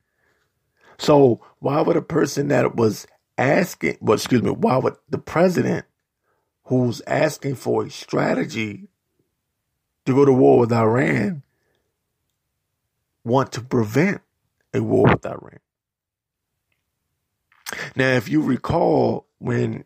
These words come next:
John Bolton was the national security advisor, um, there was a lot of tit for tat going on with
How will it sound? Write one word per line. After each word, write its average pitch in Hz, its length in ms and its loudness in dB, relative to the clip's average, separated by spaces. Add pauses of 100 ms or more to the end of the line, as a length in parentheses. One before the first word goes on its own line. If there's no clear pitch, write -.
(100)
John 135 720 -2
Bolton 151 760 2
was 110 340 -2
the - 500 -4
national 113 640 -4
security 110 760 -6 (640)
advisor, 98 760 -2 (1600)
um, 104 560 -2 (680)
there 180 160 4
was 208 140 6
a 175 40 4
lot 170 200 0
of - 100 -8
tit - 160 -6
for - 160 -10
tat - 400 -8
going 110 320 -6
on 104 300 0
with 95 220 2